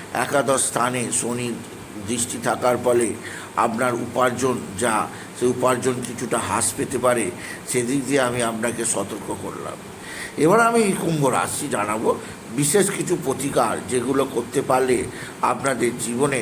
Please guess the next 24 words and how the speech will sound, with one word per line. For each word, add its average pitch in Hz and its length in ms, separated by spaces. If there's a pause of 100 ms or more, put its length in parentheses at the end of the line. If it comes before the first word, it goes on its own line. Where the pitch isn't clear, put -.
(420)
সবচেয়ে 139 480
শুভজনক 117 540 (100)
হবে। - 160 (440)
প্রথমেই 135 480
বলবো, 143 220 (380)
আপনি 165 160 (120)
রাহুর 147 380
বীজ 131 180 (100)
মন্ত্র 143 260 (160)
জপ 117 160 (140)
করুন। 131 240 (480)
রাহু 131 300 (180)
বীজ 127 160 (120)
মন্ত্র 131 260 (140)
জপ 113 160 (140)
করলে 127 220 (140)
আপনার 113 240 (100)
জীবনে 120 320 (120)
সৌভাগ্য 110 460 (140)
বৃদ্ধি 101 360
পাবে। - 200 (640)
এছাড়াও 135 380 (380)
আপনি 123 180 (140)
দেবগুরু 135 380